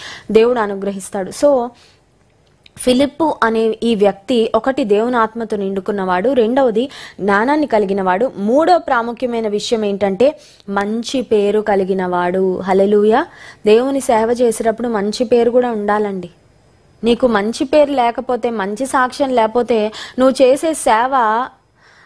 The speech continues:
అది విలువైన సేవగా ఉండదు. So, దేవుడిచ్చే ఆశీర్వాదాలలో ఒక ఆశీర్వాదం ఏంటంటే మంచి పేరు,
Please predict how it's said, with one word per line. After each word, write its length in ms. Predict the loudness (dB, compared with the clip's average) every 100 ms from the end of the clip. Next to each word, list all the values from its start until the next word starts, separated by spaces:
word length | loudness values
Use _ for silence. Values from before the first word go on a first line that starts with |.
| -4
అది 360 | -2 0 -2
విలువైన 480 | -2 -2 0 0 0
సేవగా 460 | 2 2 2 0 -2
ఉండదు. 400 | -2 -4 -4 -6 _ _ _ _ _ -2 2
So, 340 | 2 2 0
దేవుడిచ్చే 720 | 0 4 4 4 2 -2 0 0
ఆశీర్వాదాలలో 880 | 0 -2 -4 0 0 0 -2 0 0
ఒక 120 | 0
ఆశీర్వాదం 640 | -2 -2 -2 -2 -2 -4
ఏంటంటే 380 | -6 -4 -4 -4
మంచి 360 | -4 -4 -6
పేరు, 280 | -2 -2 -2